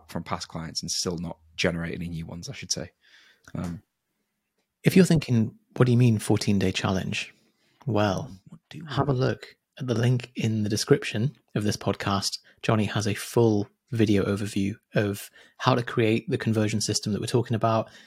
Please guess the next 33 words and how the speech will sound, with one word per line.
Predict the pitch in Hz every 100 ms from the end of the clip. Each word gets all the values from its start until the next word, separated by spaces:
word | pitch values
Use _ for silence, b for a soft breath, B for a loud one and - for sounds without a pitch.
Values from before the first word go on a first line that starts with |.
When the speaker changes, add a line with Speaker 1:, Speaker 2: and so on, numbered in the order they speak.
| B B -
Speaker 2:
that | 110
you | 107
can | - 107 107 _ _ _ _ -
drop | 123 127 -
people | 117 120 -
into | 113 110
the | 107
top | - -
end | 110 110
of |
it | 123 143 _ _ -
and | 92
it | - _ _ _ -
produces | 120 107 - 104 95 - _ _ _ -
clients | 113 104 101 101 - 117
reliably | 104 98 98 101 95 - b b b b b b _
simply | - 160 123
because | 107 - 107 101 - -
it's | -
front-loaded | - 127 107 101 104
all | 107 104
of |
your | 95
best | 98 -
content | - 104 - 101 90 -
in | 120
a |
sequence | - - - 101 92 -
that | -
achieves | - - -
a | -
specific | - 123 110 104
objective | 98 113 - 98 95